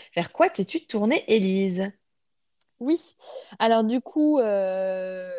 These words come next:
Speaker 2: c'est vrai que donc chez, chez Dior, j'ai, chez Parfum Christian Dior, j'avais aussi une partie média qui m'a beaucoup plu et, euh, et donc, euh, j'ai pas continué dans le marketing.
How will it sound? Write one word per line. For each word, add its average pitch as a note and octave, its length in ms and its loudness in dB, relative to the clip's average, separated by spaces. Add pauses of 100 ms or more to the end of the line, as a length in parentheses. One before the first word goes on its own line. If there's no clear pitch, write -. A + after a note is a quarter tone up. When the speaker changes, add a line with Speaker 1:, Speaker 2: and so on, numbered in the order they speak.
(140)
Speaker 2:
c'est - 140 -16
vrai A#3 100 -8
que A3+ 60 -10
donc G3+ 140 -10
chez, F#3+ 460 -6
chez G3 220 -10
Dior, G#3 400 -2
j'ai, F#3 220 -12
chez - 120 -16
Parfum G#3+ 460 -8
Christian F#3 340 -12
Dior, F#3+ 200 -2 (400)
j'avais G3 340 0
aussi G3+ 240 0
une G#3 140 -4
partie F#3+ 420 -4
média G3 580 -2 (460)
qui - 100 -12
m'a F#3 160 0
beaucoup G3 360 -4
plu G#3 640 -4
et, G3 320 2
euh, E3 400 2
et G3 160 -2
donc, G#3 480 -4
euh, E3+ 960 0
j'ai E3+ 220 -10
pas D#4+ 180 -4
continué G3+ 500 -4
dans F3+ 140 -6
le E3+ 40 -10
marketing. F3+ 720 -8